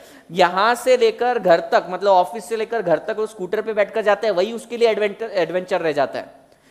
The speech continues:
Sunday को सोना और अपनी एफ़डी receipts वगैरह check करनी, investment कहाँ करना, उतना ही check करना उसके लिए एक्स-, एडवेंचर या excitement रहता है। तो employee कभी नहीं चाहता, ये सिर्फ तुम्हारे जैसे लोग चाहते हैं। नया सीखो, नया करो,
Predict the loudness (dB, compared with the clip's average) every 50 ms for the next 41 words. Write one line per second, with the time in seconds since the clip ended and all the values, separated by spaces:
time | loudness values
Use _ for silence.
0 | _ _ 0 0 2 2 2 -2 -2 -2 -4 -6 -4 -4 -4 -4 -2 -2 -2 -2
1 | 0 0 -2 -2 -4 -4 -2 -2 -2 -2 -2 -2 -2 -2 -4 -4 -8 -12 -10 -8
2 | -6 -4 -2 -2 -2 -2 -2 -4 -4 -4 -4 -6 -6 -6 -6 -8 -6 -6 -6 -6
3 | -6 -10 -10 -4 -2 -2 -2 -2 -4 -6 -6 -6 -8 -10 -8 -8 -8 -8 -6 -8
4 | -8 -6 -6 -6 -6 -6 -8 -8 -8 -8 -4 -2 -2 -2 -2 -4 -10 -18 -10 -4
5 | -2 0 0 0 -2 -4 -4 -4 -6 -8 -8 -6 -4 -4 -4 -4 -4 -6 -6 -6
6 | -8 -12 -12 -10 -8 -10 -10 -12 -14 _ _ _ _ _ _ _ _ _ _ 0
7 | 2 2 2 2 0 -4 -6 -6 -4 -4 -2 -2 -2 -2 -4 -4 -4 -6 -8 -10
8 | -10 -10 -10 -10 -10 -10 -14 -16 -12 -12 -12 -10 -8 -10 -10 -10 -10 -8 -4 -2
9 | -2 -2 -2 -2 -4 -6 -6 -8 -8 -8 -10 -10 -10 -12 -12 -12 -12 -16 -20 -20
10 | _ _ _ _ _ _ _ _ _ _ _ _ _ _ _ _ _ _ _ _
11 | _ _ -12 -8 -4 -2 -2 -2 -2 -4 -8 -14 -12 -10 -8 -8 -6 -6 -6 -4
12 | -4 -4 -4 -6 -8 -8 -8 -8 -10